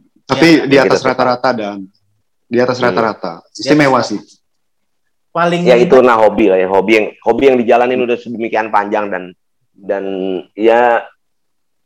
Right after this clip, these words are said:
Speaker 3: passion aja gitu. Emang, emang karena suka gitu.
Speaker 1: Hmm.
Speaker 2: Nah, lu, ya itu pertanyaan, balik ke pertanyaannya. Kapan orang,
Speaker 3: Hmm.
Speaker 2: orang mulai sadar notice lu kalau, "Wah, nih orang jago film nih," ibaratnya gitu. Kapan tuh?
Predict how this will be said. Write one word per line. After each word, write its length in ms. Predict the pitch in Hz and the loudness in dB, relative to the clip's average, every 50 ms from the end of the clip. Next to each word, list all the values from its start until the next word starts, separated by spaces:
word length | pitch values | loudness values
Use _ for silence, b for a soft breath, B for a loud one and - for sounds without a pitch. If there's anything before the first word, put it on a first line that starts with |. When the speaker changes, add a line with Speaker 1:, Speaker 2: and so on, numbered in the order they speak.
| _ _ _ _ _ _ _ _ _ _ _ | _ _ _ _ _ _ _ _ _ _ _
Speaker 3:
passion 340 | - 127 120 123 - 151 143 | -6 -4 -4 -2 0 0 2
aja 320 | 170 202 - 139 143 160 160 | 2 2 2 2 2 0 0
gitu. 220 | 131 107 - 92 | -4 -6 -6 -6
Emang, 320 | 90 95 92 90 95 95 - | -10 -8 -6 -6 -6 -6 -6
emang 220 | - 87 90 90 85 | -8 -8 -8 -8 -6
karena 220 | 87 87 85 85 | -4 -4 -4 -4
suka 320 | - - 85 - - 76 57 - - - | -4 -8 -10 -6 -4 -4 -4 -4 -8 -14
gitu. 100 | - - _ _ _ _ _ _ _ _ _ _ _ _ | -16 -20 _ _ _ _ _ _ _ _ _ _ _ _
Speaker 1:
Hmm. 800 | - 160 156 - - - 107 90 - 92 - - - - 95 - _ _ _ | -14 -12 -12 -10 -6 -4 -2 -2 -2 -6 -8 -8 -10 -10 -10 -16 _ _ _
Speaker 2:
Nah, 180 | - 156 156 147 | -8 -4 -4 -2
lu, 200 | 151 202 220 208 - | 0 -2 -4 -4 -8
ya 180 | - 165 156 147 | -4 -2 0 0
itu 160 | 139 139 139 131 | 0 -2 -6 -8
pertanyaan, 440 | - - - 147 147 147 147 147 | -10 -6 -6 -4 -4 -4 -4 -2
balik 180 | 143 143 143 143 | -2 -2 -2 -2
ke 80 | - - | -8 -16
pertanyaannya. 720 | 135 - 139 143 147 151 160 160 143 - _ _ _ - | -8 -8 -6 -6 -4 -4 -4 -4 -6 -8 _ _ _ -10
Kapan 240 | 165 180 185 240 233 | -8 -4 -4 -2 -2
orang, 220 | 208 196 190 180 180 185 | 0 -2 -2 -4 -6 -8
Speaker 3:
Hmm. 80 | 180 190 | -8 -6
Speaker 2:
orang 180 | 180 180 185 185 | -4 -4 -4 -4
mulai 180 | 190 190 180 175 | -6 -8 -8 -6
sadar 260 | 175 160 156 160 160 | -6 -4 -2 -2 -2
notice 360 | 160 160 156 160 165 156 - 175 | -2 -4 -8 -8 -10 -14 -10 -10
lu 140 | 160 156 | -10 -8
kalau, 280 | 143 147 147 147 139 - | -4 -4 -2 -2 -4 -4
"Wah, 200 | - 180 175 151 | -6 -8 -8 -6
nih 160 | 156 175 185 170 | -8 -8 -6 -6
orang 400 | 156 156 170 180 180 170 156 143 _ _ _ _ _ | -6 -4 -4 -6 -6 -8 -12 -16 _ _ _ _ _
jago 360 | _ 123 123 131 127 127 135 | _ -10 -8 -8 -8 -8 -10
film 300 | 127 - 139 139 156 160 | -12 -10 -8 -6 -6 -4
nih," 260 | 170 175 175 151 131 113 | -4 -4 -4 -6 -6 -8
ibaratnya 300 | 113 110 117 - 135 120 | -10 -12 -10 -12 -16 -16
gitu. 140 | 120 117 123 | -16 -18 -10
Kapan 400 | - 135 131 131 127 117 110 107 | -8 -8 -6 -6 -8 -10 -10 -18
tuh? 60 | 104 | -20